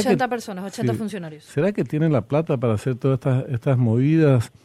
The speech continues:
Speaker 1: ¿Por qué se tomó una decisión? Por-, esto no sé también si hay precedentes en la materia, pero sonó como una, una, una decisión muy, muy drástica y, y muy intensa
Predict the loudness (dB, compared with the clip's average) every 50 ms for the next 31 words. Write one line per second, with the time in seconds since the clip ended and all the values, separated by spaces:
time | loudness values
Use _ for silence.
0 | _ -20 _ _ _ _ _ _ _ _ _ -2 0 0 -2 -2 -2 -2 0 0
1 | 2 4 4 4 4 4 4 2 2 2 0 0 0 0 -2 -2 -4 -6 -4 -2
2 | 0 2 4 4 4 4 2 2 4 4 4 4 6 6 6 4 4 4 4 4
3 | 6 6 6 6 4 4 4 6 6 8 8 6 6 6 6 6 6 6 6 6
4 | 6 6 6 6 6 6 4 2 -4 -16 -20 -20 _ _ _ _ _ _ -12 2
5 | 4 6 6 6 6 4 2 0 -4 -14 -20 _ _ -2 0 2 4 4 4 4
6 | 4 4 4 4 2 2 0 2 2 4 6 6 6 4 4 4 6 6 6 6
7 | 6 4 2 0 0 2 2 4 4 6 6 6 6 4 4 4 4 4 6 6
8 | 6 6 6 4 4 2 -2 -2 -2 0 2 4 6 6 6 4 4 2 0 -2
9 | -4 -4 -4 -4 -2 0 4 4 6 6 6 4 4 6 6 6 6 4 2 0
10 | -2 -2